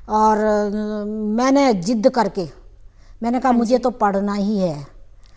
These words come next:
Speaker 2: हाँ जी।
Speaker 1: और, अ, न-, अ, मेरी जो प-, पीछे की बहन है, अ, उसको कहा कि, "तुम पढ़ोगे?" "नहीं," उसने कहा, "मैं तो खेती बाड़ी कर लूँगी, कोई बात नहीं।"
Speaker 2: हाँ जी।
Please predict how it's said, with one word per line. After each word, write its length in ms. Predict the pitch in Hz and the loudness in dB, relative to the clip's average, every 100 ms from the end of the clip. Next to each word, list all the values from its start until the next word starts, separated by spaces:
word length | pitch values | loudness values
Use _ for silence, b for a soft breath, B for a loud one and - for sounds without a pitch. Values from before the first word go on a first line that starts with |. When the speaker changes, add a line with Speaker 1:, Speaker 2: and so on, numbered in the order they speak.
| - | -18
Speaker 2:
हाँ 120 | 233 220 | -14 -12
जी। 120 | 220 | -6
Speaker 1:
और, 280 | 202 202 202 | -2 -2 -2
अ, 240 | 196 202 196 202 196 196 190 185 175 b b b - | -2 -2 -4 -4 -4 -4 -6 -8 -12 b b b -8
न-, 240 | 226 240 | -2 -2
अ, 320 | 254 220 220 | 0 0 0
मेरी 240 | 214 254 262 | 2 4 4
जो 160 | 226 | 4
प-, 400 | 240 269 247 247 254 | 4 4 4 2 0
पीछे 200 | 262 262 | 0 0
की 100 | 247 | 2
बहन 240 | 240 262 | 4 4
है, 220 | 277 285 | 6 6
अ, 400 | 247 247 240 226 226 | 6 6 6 4 2
उसको 240 | 254 269 | 0 0
कहा 240 | 262 247 262 | 2 2 4
कि, 120 | 269 | 2
"तुम 260 | 240 262 | 0 0
पढ़ोगे?" 320 | 254 262 269 311 | 4 6 6 4
"नहीं," 180 | 311 | 2
उसने 280 | 320 302 302 | 0 -2 -2
कहा, 160 | 302 294 | 0 0
"मैं 120 | 277 | -2
तो 100 | 285 | -4
खेती 220 | - 269 | -8 -6
बाड़ी 220 | 269 269 | 0 0
कर 140 | 269 220 | 0 -2
लूँगी, 300 | 185 180 214 | -2 -6 -8
कोई 200 | - 226 | -8 -8
बात 260 | 214 190 | -8 -10
नहीं।" 140 | 220 233 | -12 -10
Speaker 2:
हाँ 80 | 226 | -10
जी। 240 | 214 214 | -10 -12